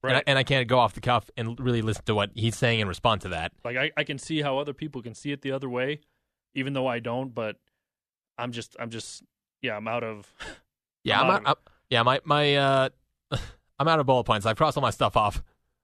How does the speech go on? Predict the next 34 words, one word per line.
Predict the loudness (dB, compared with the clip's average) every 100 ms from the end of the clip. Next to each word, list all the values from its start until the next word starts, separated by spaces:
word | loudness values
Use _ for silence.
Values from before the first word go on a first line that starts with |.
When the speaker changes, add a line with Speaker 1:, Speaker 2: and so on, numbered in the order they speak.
| _ _
Speaker 2:
Yeah. | -8 -2
Speaker 1:
Can | 0
we | 2
move | 4 6
on | 6
to | 4
the | 2
next? | 6 4 2 -12 _
Speaker 2:
Yeah, | -14
I'm | -10 -8
out | -8
of, | -8
I'm | -8 -6
out | -6
of | -6
topics. | -6 -6 -8 -12 _ -6
Really | -4 -2
quickly, | -4 -4 -6 -6
correct | -6 -4 -4
myself | -6 -8 -6 -8 -6
here. | -8 -10
Joe | -8 -8
Buck, | -4 -4 -4 -10 _ _ -8
that | -8
call | -4 0 0 -2 -8 _ _ _
was | -8 -4
actually | -4 -4 -8 -8 -10
Texas | -8 -8 -8 -10 -12 _
and | -12 -12
Saint | -14 -14 -14 -16 _ _
Louis. | -10 -6 -6 -10 -16 -20 _ _ _
Speaker 1:
Oh, | -4 0 0 -4 _ _ _ _
his | 0
hometown. | 2 2 2 0